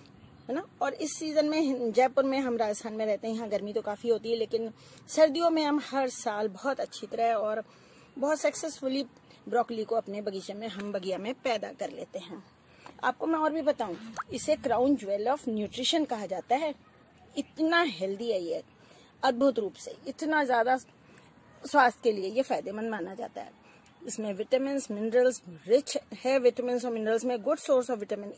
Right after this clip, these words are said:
A है। साथ ही इसमें potassium, folic acid,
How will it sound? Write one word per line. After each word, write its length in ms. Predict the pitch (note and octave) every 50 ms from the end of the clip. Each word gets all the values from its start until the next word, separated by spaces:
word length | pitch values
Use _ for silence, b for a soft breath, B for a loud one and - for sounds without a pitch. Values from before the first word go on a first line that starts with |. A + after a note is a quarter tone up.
| -
A 120 | A#3 C4 C#4+ D4+ C#4+
है। 140 | C4 A3+ A3+ - - B B B B B B B
साथ 240 | - - C4+ B3+ C4+
ही 160 | C4+ - D4
इसमें 220 | C#4 B3 - A#3 G#3
potassium, 800 | - - - - A#3 A#3 B3 B3 - - - E4 E4+ F#4+ G#4 A4 - - B B B B B -
folic 320 | B3+ A3+ G#3+ G#3+ G#3 -
acid, 360 | G#3+ A#3 - - D4 C4 C4